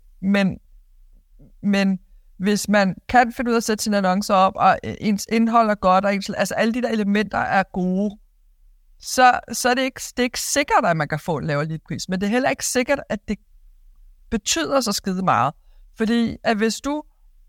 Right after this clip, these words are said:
igen, får fem hundrede mennesker ind i dit setup, og du betaler ti kroner per lead, eller femten kroner per lead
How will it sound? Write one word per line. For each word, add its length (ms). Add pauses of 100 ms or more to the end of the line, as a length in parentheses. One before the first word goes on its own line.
igen, 380 (200)
får 300
fem 280
hundrede 240
mennesker 420
ind 200 (220)
i 60
dit 180
setup, 460
og 140
du 60
betaler 580 (120)
ti 160
kroner 360
per 140
lead, 240
eller 140
femten 340
kroner 280
per 120
lead 200